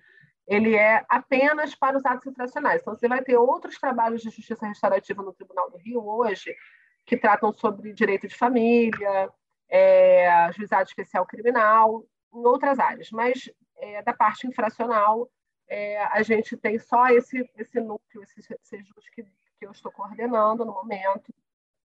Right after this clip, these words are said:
E o que que a gente conseguiu fazer? A gente conseguiu, é, com uma aposta, né, vamos dizer assim, uma aposta minha no trabalho, assim, porque eu, é,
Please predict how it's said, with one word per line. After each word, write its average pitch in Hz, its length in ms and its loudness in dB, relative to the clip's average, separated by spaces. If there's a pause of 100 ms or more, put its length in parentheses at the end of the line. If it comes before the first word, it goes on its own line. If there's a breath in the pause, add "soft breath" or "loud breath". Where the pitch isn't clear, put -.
(560 loud breath)
E 247 60 -8
o - 20 -4
que 302 120 -4
que 311 60 0
a 294 40 2
gente 277 240 0
conseguiu 262 400 2
fazer? 226 300 0
A 170 40 -6
gente 240 240 -6
conseguiu, 247 880 -4 (400)
é, 190 300 6
com 247 880 -10 (100)
uma 254 120 4
aposta, 254 720 2
né, 180 80 -4
vamos 185 160 -2
dizer 185 120 -16
assim, 196 140 -14
uma 202 120 0
aposta 226 500 2
minha 208 600 -6
no 202 140 -20
trabalho, 190 640 4
assim, 170 200 -12
porque - 340 -20
eu, 202 360 -6 (560)
é, 165 680 -2